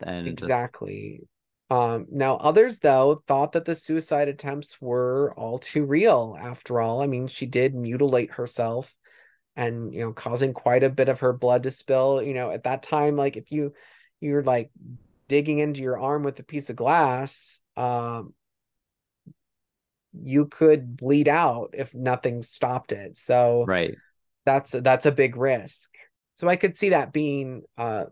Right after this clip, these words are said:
Speaker 2: a legitimate attempt. Either way, it would be up to the trial to determine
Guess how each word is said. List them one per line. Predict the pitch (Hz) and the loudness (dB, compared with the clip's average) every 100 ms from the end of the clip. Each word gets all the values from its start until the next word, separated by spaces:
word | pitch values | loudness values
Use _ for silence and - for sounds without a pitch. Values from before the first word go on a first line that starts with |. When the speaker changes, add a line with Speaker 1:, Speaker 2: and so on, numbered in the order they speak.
| _ | _
Speaker 2:
a | 143 | 0
legitimate | 135 127 135 120 113 107 - _ _ | 2 2 4 4 2 -4 -6 _ _
attempt. | 117 - 107 - - - _ _ _ _ _ _ _ _ _ _ _ _ _ _ _ _ _ _ _ _ _ _ - | -8 -6 -6 -8 -16 -16 _ _ _ _ _ _ _ _ _ _ _ _ _ _ _ _ _ _ _ _ _ _ 0
Either | 233 262 | 4 6
way, | 151 120 113 - | 6 4 2 0
it | 160 - | 0 2
would | 196 196 185 - | 4 4 2 -6
be | 151 156 | -2 -2
up | - 170 180 | 0 -2 -2
to | - - 214 214 214 202 143 | -10 -6 -4 -2 -2 -4 -6
the | 160 | -10
trial | - - 135 120 120 120 117 - | -10 -2 0 2 0 -2 -4 -8
to | - 135 | -12 -12
determine | 151 - - 147 147 147 147 | -12 -10 -2 2 6 6 4